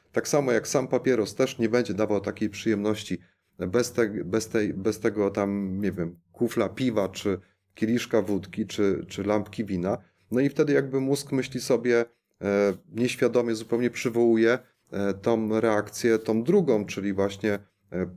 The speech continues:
próbuje nas nakłonić do tego, żebyśmy odtworzyli w pełni tą sytuację ze wszystkimi elementami, które są nagradzające, czyli uzupełnili ten jedno-, jedną substancję również tą drugą.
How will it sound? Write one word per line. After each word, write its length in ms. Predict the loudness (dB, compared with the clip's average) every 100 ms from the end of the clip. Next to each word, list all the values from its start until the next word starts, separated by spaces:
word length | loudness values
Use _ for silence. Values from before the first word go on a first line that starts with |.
| -10 -12 -14 _ _
próbuje 420 | -2 0 4 4
nas 320 | 4 2 -2 -2
nakłonić 800 | -2 0 2 2 2 -4 -8 _ _ _ _
do 120 | -2
tego, 240 | 0 0 0
żebyśmy 640 | -2 -4 -4 0 0 0
odtworzyli 580 | 0 -4 -2 -2 0 -2
w 120 | -4
pełni 440 | 0 2 4 2 -2
tą 320 | 0 0 0
sytuację 720 | -4 -4 0 0 0 0 -2 -2 _ _ -6
ze 200 | -2 -2
wszystkimi 460 | -2 -4 2 4
elementami, 560 | 4 2 0 0 0 0
które 220 | -2 -4
są 140 | -2
nagradzające, 760 | -2 0 -2 0 0 0 -2 -6
czyli 380 | -4 -6 -4 -6 -10 -6
uzupełnili 680 | -2 0 2 2 2 0
ten 220 | -2 -2 2
jedno-, 400 | 2 2 0 0
jedną 280 | -2 0 -2
substancję 640 | -4 -4 -2 -2 0 -2 -4 _ -8
również 320 | -4 -4 -2
tą 160 | -4
drugą. 340 | 0 0 -2